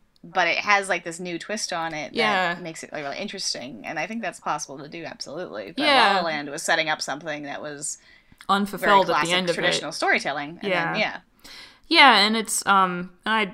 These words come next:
Speaker 2: I know I said this, like, several times already, but it's just, like, I, I, I, it's, it doesn't make sense to me to, to set up something in such a way that it is, like, to the point of almost ripping off specific scenes from other movies, like an homage to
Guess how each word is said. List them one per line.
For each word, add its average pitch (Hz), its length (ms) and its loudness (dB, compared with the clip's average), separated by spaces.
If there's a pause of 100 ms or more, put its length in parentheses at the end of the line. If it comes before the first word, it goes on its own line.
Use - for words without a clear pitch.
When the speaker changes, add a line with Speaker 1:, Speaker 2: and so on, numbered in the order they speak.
Speaker 2:
I 190 80 -2
know 170 140 0
I 165 80 -4
said 175 240 -2
this, 170 180 -6
like, - 140 -8
several 165 580 -6
times 175 300 -6
already, 175 320 2
but 196 120 -2
it's 208 140 -2
just, - 180 -4
like, 202 240 0
I, - 100 -6 (120)
I, - 100 -8 (160)
I, - 160 -6
it's, - 420 -4 (460)
it 233 60 -6
doesn't 277 340 0
make 202 400 -4
sense 185 380 -4
to 214 140 -12
me 165 300 -8
to, 165 580 -6 (800)
to - 100 -8
set 214 200 -2
up 214 100 -2
something 190 380 -4
in 185 80 -6
such 185 260 -4
a 185 60 -2
way 170 180 -2
that 170 160 -2
it 170 80 -4
is, 165 360 -8 (1000)
like, 196 240 0
to - 100 -6
the 220 80 -2
point 233 240 0
of 208 80 -2
almost 202 320 -2
ripping 180 340 -2
off 165 200 0
specific 180 440 -6
scenes 170 320 -8
from 175 160 -6
other 165 380 -4
movies, 170 800 -4
like 165 280 -8
an 180 120 -6
homage 165 600 -2
to 165 460 -4